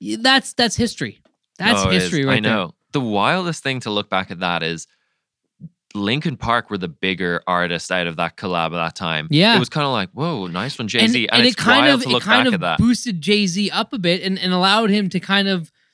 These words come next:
Speaker 2: I know,
Speaker 1: you
Speaker 2: and
Speaker 1: know,
Speaker 2: I, I,
Speaker 1: further himself.
Speaker 2: I think
Speaker 1: I,
Speaker 2: that would
Speaker 1: I
Speaker 2: be,
Speaker 1: think.
Speaker 2: I think that would be really surprising to, like, people who are maybe, like, ten years younger than us, that you were like, "Oh, Linkin Park was bigger than Jay-Z for a while."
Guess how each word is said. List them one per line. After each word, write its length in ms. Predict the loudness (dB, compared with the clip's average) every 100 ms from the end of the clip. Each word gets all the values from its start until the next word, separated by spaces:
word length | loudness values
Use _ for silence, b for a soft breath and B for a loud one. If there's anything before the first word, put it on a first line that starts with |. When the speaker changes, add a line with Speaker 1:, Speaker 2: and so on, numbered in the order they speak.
| _ -2
Speaker 2:
I 120 | 0
know, 160 | 4 6
Speaker 1:
you 60 |
Speaker 2:
and 80 | 6
Speaker 1:
know, 40 | 4
Speaker 2:
I, 40 |
I, 40 |
Speaker 1:
further 320 | 2 2 4 4
himself. 360 | 2 -2 -2
Speaker 2:
I 80 | 0
think 160 | 2 2
Speaker 1:
I, 40 |
Speaker 2:
that 40 | 4
would 40 | 4
Speaker 1:
I 40 |
Speaker 2:
be, 80 | 4
Speaker 1:
think. 300 | 2 2 0 -4
Speaker 2:
I 60 | -4
think 200 | -2 -2
that 100 | -2
would 100 | -2
be 100 | -4
really 400 | -4 -2 -4 -4
surprising 640 | -10 -6 -4 -2 -4 -8
to, 120 | -6
like, 340 | -4 -4 -6 -14 _ _ _
people 280 | -6 -4 -4
who 140 | -2
are 160 | -2 -2
maybe, 380 | -2 -4 -4
like, 320 | -4 -4 -6 -10 _ _ -10
ten 480 | -4 -2 -2 -4 -4
years 360 | -4 -4 -4
younger 260 | -6 -6 -4
than 200 | -4 -4
us, 180 | -8 -8
that 80 | -6
you 120 | -4
were 140 | -2
like, 240 | -2 -4 -4
"Oh, 180 | -4 -4 -6 -8
Linkin 280 | -6 -6 -4
Park 180 | -4 -4
was 140 | -8
bigger 340 | -4 -2 -2
than 160 | -2 -4
Jay-Z 460 | -4 -6 -6 -8 -8
for 160 | -10
a 40 | -8
while." 220 | -8